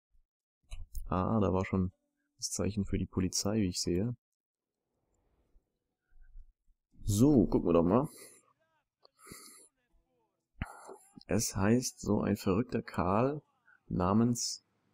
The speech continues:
Karl, <laughs> wahrscheinlich ein verrückter Kerl,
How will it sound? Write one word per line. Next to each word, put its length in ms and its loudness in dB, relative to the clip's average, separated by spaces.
Karl, 420 0
<laughs> 260 -6
wahrscheinlich 380 6
ein 100 6
verrückter 300 4
Kerl, 400 6